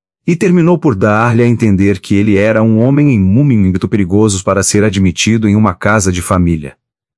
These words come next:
José Manuel saiu completamente corrido e cismando em quem poderia ter sido o autor de semelhante intriga. Quanto a Dona Maria, ficou muito satisfeita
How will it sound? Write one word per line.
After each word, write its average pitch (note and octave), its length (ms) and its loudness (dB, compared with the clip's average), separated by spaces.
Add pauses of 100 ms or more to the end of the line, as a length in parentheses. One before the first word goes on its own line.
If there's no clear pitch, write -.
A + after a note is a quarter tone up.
(240)
José C#3+ 300 0
Manuel C#3 340 2
saiu C#3 300 0
completamente A2+ 720 -2
corrido A2 480 0
e G2 40 -2
cismando G#2+ 580 0
em G#2 100 0
quem B2 180 -2
poderia A2+ 460 0
ter A#2 180 -2
sido A#2 380 -2
o G#2+ 40 2
autor G#2+ 340 -2
de G#2 120 -2
semelhante A#2 720 0
intriga. F2+ 500 -4 (800)
Quanto E3 220 -2
a - 20 2
Dona A2+ 160 2
Maria, D3 460 0 (140)
ficou D3+ 300 -2
muito E3+ 280 0
satisfeita C#3+ 720 -2